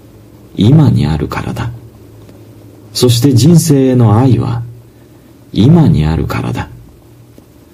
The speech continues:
私たちは多様性を、苦痛と快楽の劇を愛している。私たちは対比によって見せられているのだ。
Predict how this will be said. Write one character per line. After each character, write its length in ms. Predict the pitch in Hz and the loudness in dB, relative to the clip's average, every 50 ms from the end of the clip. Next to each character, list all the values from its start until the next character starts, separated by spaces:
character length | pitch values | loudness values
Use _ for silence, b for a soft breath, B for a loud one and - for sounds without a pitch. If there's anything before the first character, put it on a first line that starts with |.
| - - | -12 -6
私 340 | 101 101 107 117 117 120 - | -4 -2 0 0 0 0 0
た 120 | 92 82 | -2 -2
ち 120 | - - - | -4 -6 -6
は 260 | 62 60 - - - - - | -6 -4 -4 -6 -6 -6 -4
多 140 | - 107 120 | -2 0 2
様 200 | 131 135 139 131 | 2 2 2 0
性 300 | 120 - 135 131 127 123 | 0 0 0 0 2 2
を、 220 | 123 120 117 - B B B B B B B B B B | 2 2 2 0 B B B B B B B B B B
苦 120 | - - | -12 -12
痛 280 | - - 165 170 175 170 | -6 0 2 4 4 4
と 140 | 170 165 156 | 2 2 0
快 240 | 160 147 156 170 160 | 2 2 2 2 2
楽 240 | 151 143 123 127 | 2 2 0 0
の 180 | 127 127 120 107 | 0 2 2 2
劇 420 | - - 110 - 120 - - - | 2 2 2 2 0 0 -2 -2
を 200 | 131 - - - - - - - - _ _ | -2 -2 -4 -8 -10 -16 -20 -20 -20 _ _
愛 260 | - 95 101 117 123 | -6 -2 0 2 2
し 160 | 120 120 - - | 2 0 -2 -4
て 120 | - - | -6 -10
い 120 | - - | -10 -10
る。 80 | - - - - - - - - - - - - - _ - - - - B B B B B B - | -10 -12 -14 -18 -20 -20 -20 -20 -20 -20 -20 -20 -20 _ -20 -20 -20 -20 B B B B B B -4
私 340 | - 110 - 123 123 117 117 | -2 0 0 2 2 2 2
た 80 | 104 98 | 0 0
ち 140 | 101 98 | 0 0
は 100 | 98 95 95 | 0 0 -2
対 240 | - - 113 131 147 | -2 -2 0 0 0
比 140 | 143 - | 0 2
に 160 | 147 147 143 143 | 2 4 4 2
よ 80 | 139 | 2
っ 40 | 123 | 0
て 360 | 120 - - 131 127 127 120 - B B B B B B B B B | -2 -4 -2 -2 0 2 2 0 B B B B B B B B B
見 160 | - 113 120 | 0 2 2
せ 160 | 120 143 156 | 2 2 2
ら 160 | 156 170 170 | 4 4 4
れ 100 | 151 131 | 2 2
て 120 | 120 120 - | 2 0 0
い 120 | 73 80 | -2 -2
る 140 | - 180 - | -2 -2 -4
の 120 | - - | -4 -6
だ。 160 | - - - | -8 -10 -12